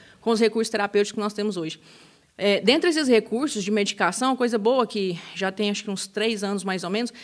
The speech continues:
de medicações da insuficiência cardíaca que entraram no, no, nas farmácias de alto custo. Você consegue, é, são medi-, eram medicações caras quando foram lançadas, medicações de trezentos, quatrocentos reais por mês. E aí,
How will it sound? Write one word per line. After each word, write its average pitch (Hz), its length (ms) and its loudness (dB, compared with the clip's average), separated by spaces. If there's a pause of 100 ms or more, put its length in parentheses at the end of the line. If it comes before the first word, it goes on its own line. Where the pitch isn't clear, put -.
(240)
de 196 100 -4
medicações 226 1000 2
da 208 200 0
insuficiência 233 480 -2
cardíaca 202 560 -2
que 226 180 -2
entraram 254 640 2
no, 208 400 2
no, 185 380 -2
nas 175 280 -6
farmácias 196 480 0
de 202 60 0
alto 208 160 -2
custo. - 320 -8 (420)
Você 233 140 0
consegue, 254 720 2
é, 208 180 4 (140)
são 220 140 -2
medi-, 220 200 -2
eram 220 140 0
medicações 262 480 -2
caras 240 300 2
quando 220 220 -2
foram 214 280 0
lançadas, 214 360 -2
medicações 233 440 -2
de - 60 -10
trezentos, 214 440 -2
quatrocentos 240 400 -4
reais 196 240 -2
por 185 160 -8
mês. 170 300 -10 (500)
E 208 120 4
aí, 233 180 6